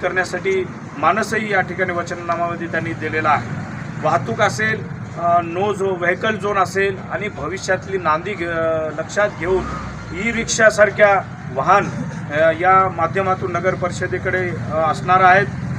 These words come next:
सांस्कृतिक आणि समतेचा वारसा या देगलूर शहराला लाभलेला आहे, त्यामुळं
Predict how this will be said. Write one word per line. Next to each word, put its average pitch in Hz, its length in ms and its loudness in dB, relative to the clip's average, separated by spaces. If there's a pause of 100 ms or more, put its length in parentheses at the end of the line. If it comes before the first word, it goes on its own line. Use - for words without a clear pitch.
(160)
सांस्कृतिक 208 560 -2
आणि 202 180 2
समतेचा 190 520 0
वारसा 175 420 4
या 202 400 6
देगलूर 196 380 0
शहराला 196 400 2
लाभलेला 185 400 4
आहे, 196 220 8 (460)
त्यामुळं 202 520 4